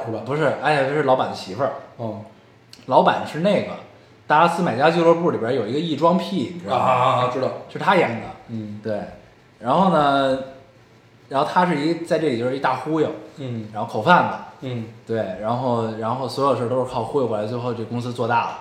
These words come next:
Speaker 1: 嗯。
Speaker 2: 做大之后，然后他们这里边的员工感觉每天都在喝大酒。
Speaker 1: 嗯。
Speaker 2: 就是没，没见他们干什么正事儿，然后就反正这戏里演的是这样啊，没干什么正事儿，每天就是老板在，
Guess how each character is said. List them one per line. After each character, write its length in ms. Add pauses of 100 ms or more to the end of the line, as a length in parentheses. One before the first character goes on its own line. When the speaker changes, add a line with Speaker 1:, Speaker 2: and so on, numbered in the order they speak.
(160)
Speaker 1:
嗯。 260 (220)
Speaker 2:
做 140
大 80
之 80
后， 100
然 180
后 80
他 120
们 80
这 160
里 120
边 140
的 80
员 180
工 160
感 160
觉 80
每 140
天 180
都 120
在 100
喝 180
大 120
酒。 80 (480)
Speaker 1:
嗯。 300 (180)
Speaker 2:
就 100
是 60
没， 200
没 200
见 200
他 120
们 240
干 160
什 80
么 80
正 160
事 100
儿， 60 (420)
然 80
后 0
就 100
反 120
正 80
这 40
戏 220
里 120
演 200
的 60
是 80
这 60
样 140
啊， 240
没 140
干 140
什 60
么 60
正 120
事 60
儿， 40
每 120
天 200
就 80
是 60
老 120
板 240
在， 280